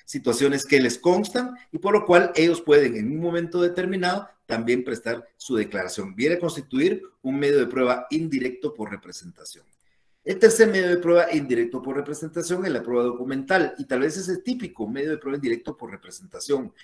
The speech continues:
porque se representa un hecho pasado en el presente. ¿Ustedes quieren saber cuándo nacieron, estimadas amigas y amigos? ¿A qué horas nacieron? ¿Quién fue el médico que los trajo al mundo?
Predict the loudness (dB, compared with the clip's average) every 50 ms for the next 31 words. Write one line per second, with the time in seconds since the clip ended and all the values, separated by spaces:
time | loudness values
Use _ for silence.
0 | -20 _ _ _ -4 -4 -4 -6 -6 -4 -2 -2 -2 -2 -2 -4 -2 0 0 0
1 | 0 0 0 0 0 0 -2 -2 -4 -4 -4 -4 -4 -2 -2 -2 -2 -2 -4 -4
2 | -6 -6 -10 -12 -10 -6 -4 -4 -4 -6 -10 _ _ _ _ -20 -20 _ _ _
3 | _ -4 4 6 6 6 6 6 4 4 4 4 4 4 4 4 4 2 0 0
4 | 0 0 -2 -2 -4 -2 0 0 2 2 0 -2 -6 -8 -10 -8 -6 -6 -6 -6
5 | -8 -8 -8 -6 -6 -6 -8 -8 -10 -10 -10 -8 -8 -8 -8 -10 -14 -16 _ _
6 | _ _ _ _ _ _ _ _ _ _ _ _ -4 -4 -2 -2 2 4 4 6
7 | 4 4 2 0 -2 -2 0 0 0 0 -2 -4 -8 -12 -18 _ _ -20 _ _
8 | -6 -4 -4 -2 0 -2 0 0 0 -2 -2 -2 -4 -6 -6 -6 -6 -6 -4 -2
9 | -2 -2 -2 0 0 0 0 0 -2 -2 -2 -2 -4 -4 -6 -10